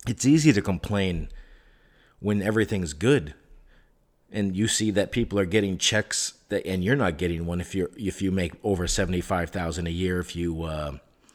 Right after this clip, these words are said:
if you're, uh, as a couple, you're making over a hundred thirty thousand a year.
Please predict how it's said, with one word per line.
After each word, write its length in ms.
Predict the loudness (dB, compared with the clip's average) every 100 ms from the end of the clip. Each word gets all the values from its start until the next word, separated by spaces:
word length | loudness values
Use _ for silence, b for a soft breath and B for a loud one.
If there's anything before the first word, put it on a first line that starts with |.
| B B B B B B
if 200 | -4 0
you're, 160 | -2 0
uh, 200 | -2 -4 -6
as 220 | -4 -2
a 140 | -4 -6 -20 _ _ _ _ -10
couple, 380 | 0 2 4 4
you're 140 | 4 2
making 380 | 2 0 -2
over 260 | -2 -2 -2
a 40 |
hundred 320 | 0 -2 -2 0
thirty 300 | 2 2 2
thousand 420 | 2 2 0 -2
a 40 |
year. 420 | 2 2 2 -2